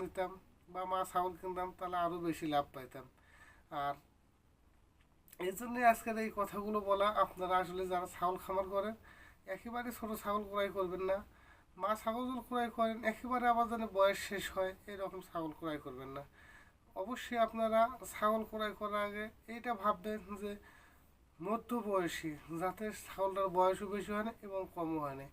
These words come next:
এই ধরনের যদি ছাগল লালন পালন করেন, তাহলে আপনারা লাভ করতে পারবেন। আর যদি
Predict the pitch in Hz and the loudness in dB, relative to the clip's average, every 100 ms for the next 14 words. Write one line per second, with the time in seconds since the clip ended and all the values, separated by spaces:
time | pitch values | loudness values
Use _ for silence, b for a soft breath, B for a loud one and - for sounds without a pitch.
0 | B B B B - 185 185 208 220 226 | B B B B -12 -6 -4 -2 -2 -4
1 | 247 233 226 226 233 220 226 220 233 233 | -6 -4 0 0 4 4 4 2 2 2
2 | 226 240 247 233 220 208 214 208 208 202 | -4 -4 -4 -4 0 2 2 0 -2 -4
3 | 208 220 - 202 180 175 - 160 147 127 | -4 -6 -16 -4 -2 -2 -6 -12 -10 -8
4 | 127 123 - - _ B B B B 160 | -8 -10 -16 -20 _ B B B B -8
5 | 160 185 | -6 -6